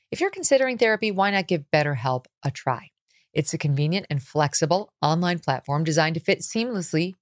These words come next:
into your schedule. With a simple questionnaire, you can be matched with a licensed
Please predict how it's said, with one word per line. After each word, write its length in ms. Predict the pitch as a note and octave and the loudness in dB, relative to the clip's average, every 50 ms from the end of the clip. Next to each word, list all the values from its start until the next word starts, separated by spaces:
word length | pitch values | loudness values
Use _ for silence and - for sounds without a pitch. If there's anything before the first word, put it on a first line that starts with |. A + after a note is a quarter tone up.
| _ _ - | _ _ 0
into 260 | F#3 F#3 F3+ - F3+ | 0 0 0 0 -2
your 180 | E3 D#3+ E3 D#3+ | -2 0 0 0
schedule. 460 | - - F#3+ G#3+ - - - - - _ _ _ _ _ - - - _ _ | 0 -2 -4 -6 -8 -8 -10 -10 -10 _ _ _ _ _ -20 -20 -20 _ _
With 100 | - E3+ | 0 2
a 60 | G3 | 4
simple 280 | F#3 - G#3+ G3 - G3 | 4 4 2 0 0 0
questionnaire, 500 | - G#3+ G3+ F#3 - - F#3 F#3 G3 A3 | 2 2 2 2 0 0 0 2 2 0
you 160 | A3+ F#3+ F3+ | 0 -2 -2
can 160 | F3+ - F3+ | -2 -2 0
be 240 | E3 E3+ E3 D#3+ D#3+ - - | 0 0 0 -2 -2 -4 -2
matched 460 | C#3 C3+ C#3 C#3 D#3 F3+ - - - - | 0 2 2 2 0 -2 -4 -6 -8 -6
with 120 | - C#3 | -2 0
a 40 | C#3+ | 0
licensed 600 | C3+ C#3 C#3 C#3 - - C#3+ C#3 - - - | 2 2 0 0 -2 -4 -6 -6 -6 -6 -8